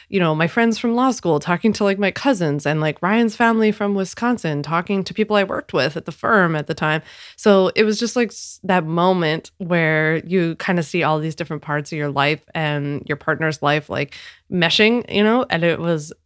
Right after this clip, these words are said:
I just remember it being, like, the coolest feeling. Um, and yeah, and we also went to Thailand the next day for, like, three weeks. And it was really,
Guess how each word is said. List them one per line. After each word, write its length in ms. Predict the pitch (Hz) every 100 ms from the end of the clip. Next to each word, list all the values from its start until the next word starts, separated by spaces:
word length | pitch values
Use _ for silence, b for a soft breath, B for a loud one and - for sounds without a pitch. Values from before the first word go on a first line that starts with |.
| -
I 100 | 165
just 240 | 151 143 165
remember 280 | 151 139
it 100 | 139
being, 240 | 147 139 -
like, 160 | -
the 80 | -
coolest 520 | - - 98 160 - -
feeling. 440 | 127 131 131 175 B B B B -
Um, 560 | 180 175 160 156 156 - _
and 320 | 190 190 185 - _
yeah, 300 | - 185 165
and 120 | 160 170
we 80 |
also 240 | 165 160 143
went 120 | 156
to 80 | -
Thailand 580 | - 135 143 143 139 -
the 100 | 170
next 280 | 135 -
day 180 | 156 156
for, 140 | 175 190
like, 200 | 196 196
three 220 | 240 240
weeks. 320 | 240 247 220
And 100 | 214
it 40 |
was 180 | 202 208
really, 380 | 208 202 196